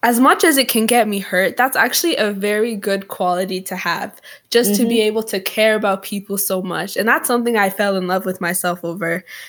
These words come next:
Speaker 1: And yeah, that's one thing that sustains me. Just falling in
Speaker 2: Yeah.
Speaker 1: love with my personality and who I am, apart from the looks and everything.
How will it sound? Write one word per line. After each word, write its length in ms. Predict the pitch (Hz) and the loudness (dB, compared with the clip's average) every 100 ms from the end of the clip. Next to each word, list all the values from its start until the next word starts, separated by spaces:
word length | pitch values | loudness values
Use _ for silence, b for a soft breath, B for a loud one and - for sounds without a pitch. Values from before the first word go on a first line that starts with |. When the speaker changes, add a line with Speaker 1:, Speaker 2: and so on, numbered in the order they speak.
| - | -2
Speaker 1:
And 220 | 190 190 | 0 2
yeah, 300 | 185 196 185 - _ _ _ | 2 2 0 -6 _ _ _
that's 220 | 190 196 | 0 4
one 160 | 196 196 | 4 4
thing 180 | 156 180 | 0 0
that 180 | 196 - | 0 -2
sustains 580 | 156 - 165 165 185 | -4 -6 -6 -6 -8
me. 300 | 151 147 190 _ _ | -8 -8 -10 _ _
Just 260 | - 220 - | 2 2 4
falling 300 | 202 208 208 | 4 6 6
in 80 | 185 | 4
Speaker 2:
Yeah. 60 | 185 | 2
Speaker 1:
love 100 | 190 | 0
with 120 | 190 | -2
my 140 | 170 | -2
personality 800 | 185 196 185 190 180 180 175 175 | 0 2 2 2 2 2 0 -2
and 100 | 170 | -4
who 100 | 190 196 | -2 0
I 140 | 175 | 0
am, 260 | 175 175 170 | 0 -2 -4
apart 340 | 180 220 190 | -2 0 0
from 180 | 180 170 | -2 -4
the 120 | 170 | -2
looks 320 | 160 - - | -4 -4 -4
and 100 | 175 | -4
everything. 540 | 180 160 185 - 185 | -4 -6 -10 -10 -12